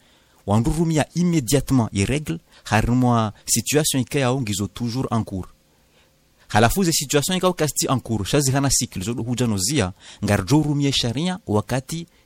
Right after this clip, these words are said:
e, cycle anyu meni jo buha. Application immédiate des règles. Donc, ils ont, et ça, c'est très compliqué. Ils ont réglé le compliqué.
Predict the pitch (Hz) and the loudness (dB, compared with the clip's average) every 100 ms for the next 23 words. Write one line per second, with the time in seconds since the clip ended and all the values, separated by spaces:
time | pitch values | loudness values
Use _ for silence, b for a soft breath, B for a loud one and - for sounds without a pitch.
0 | _ 107 101 - - 127 151 123 123 123 | _ -4 -2 -2 -2 -2 0 0 0 -2
1 | 113 92 82 - _ _ _ _ _ _ | -2 -4 -8 -14 _ _ _ _ _ _
2 | _ _ _ - 104 - - 104 131 123 | _ _ _ -6 -6 -4 -6 -4 -4 -4
3 | 110 98 92 92 95 90 85 - 90 233 | -4 -4 -4 -6 -8 -10 -12 -10 -8 -6
4 | 117 156 - - 165 120 - 143 123 - | -6 -8 -6 -4 -4 -6 -10 -6 -6 -6
5 | 123 120 104 123 113 110 101 113 - - | -4 -4 -2 -4 -4 -6 -6 -8 -10 -10
6 | 95 | -10